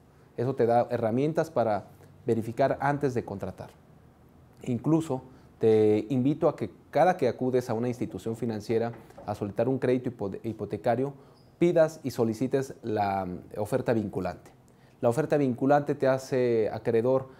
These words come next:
a un derecho que te va a permitir que te garanticen esa oferta, esa obligación de pago.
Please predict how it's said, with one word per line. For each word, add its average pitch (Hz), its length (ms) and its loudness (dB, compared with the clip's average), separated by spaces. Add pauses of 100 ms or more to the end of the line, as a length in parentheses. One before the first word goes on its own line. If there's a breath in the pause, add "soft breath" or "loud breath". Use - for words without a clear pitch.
(120 loud breath)
a - 80 -6
un 135 140 2
derecho 127 420 2
que 101 400 -2 (160)
te 113 120 2
va 120 100 2
a 120 60 -8
permitir 135 540 0
que 127 120 -2
te 113 120 0
garanticen 120 640 -2
esa 139 180 -2
oferta, 123 400 -2
esa 120 180 -2
obligación 110 580 -4 (320 loud breath)
de 107 160 -2
pago. 127 400 0